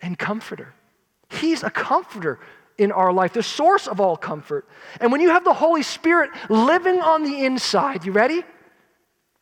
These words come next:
He changes how you mourn. He changes how you mourn.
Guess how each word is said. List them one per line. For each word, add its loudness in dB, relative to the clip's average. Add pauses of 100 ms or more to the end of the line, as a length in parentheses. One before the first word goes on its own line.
(260)
He -2
changes -6
how -4
you -6
mourn. -10 (880)
He -2
changes -2
how 0
you -4
mourn. -4